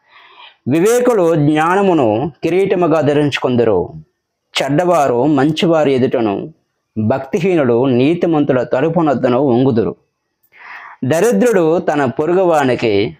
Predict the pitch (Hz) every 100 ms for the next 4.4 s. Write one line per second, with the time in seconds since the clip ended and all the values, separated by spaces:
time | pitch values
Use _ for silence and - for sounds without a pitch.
0 | - 120 - 156 - 95 - _ _ _
1 | _ _ _ _ _ _ _ _ _ _
2 | - 139 147 160 156 147 139 135 123 -
3 | 127 127 123 139 123 117 123 - 117 143
4 | 160 160 92